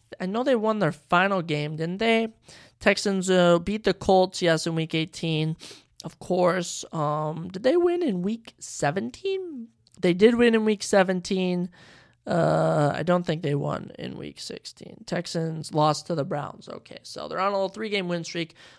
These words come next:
Momentum's with them. We'll see what happens. Getting into our second, our second game of the playoffs, we had the Dolphins visiting the Chiefs on Saturday,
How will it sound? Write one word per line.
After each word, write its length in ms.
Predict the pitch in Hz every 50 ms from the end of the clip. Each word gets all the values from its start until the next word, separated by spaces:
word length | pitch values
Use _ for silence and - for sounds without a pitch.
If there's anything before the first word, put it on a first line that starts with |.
| _ -
Momentum's 480 | - 165 151 151 151 156 147 147 143
with 180 | 147 135 131 -
them. 220 | 139 131 127 139 - - - _ _ _
We'll 140 | - 160 151
see 460 | - - - - - 50 - - - - -
what 380 | 185 185 - - - - - - _ _ _
happens. 640 | - - - - - - - - - - - - _ _ _ _ _ _ _ _ - 202
Getting 260 | 190 254 294 359 349
into 380 | 330 311 294 - - 277 262 -
our 220 | - 220 196 190
second, 840 | 180 - - - - - - - 226 220 - - - - - - - - _ -
our 140 | - 170
second 720 | 170 - - - - - - 247 - 214 190 180 175 - - _ - - - - _ _ _ -
game 340 | 165 151 147 143 139 143
of 200 | 147 - 156 151
the 80 | 165 156
playoffs, 460 | 147 - - 139 143 135 131 - -
we 80 | - 170
had 220 | 170 - 151 160
the 100 | 160 160
Dolphins 640 | 156 151 - 165 143 139 143 143 - 147 139 135 135
visiting 420 | 170 147 151 147 143 143 135 139
the 100 | 139 139
Chiefs 360 | - - - 143 139 139 - -
on 180 | 131 135 135
Saturday, 720 | 139 139 - 143 127 127 123 127 131 131 131 127 123 131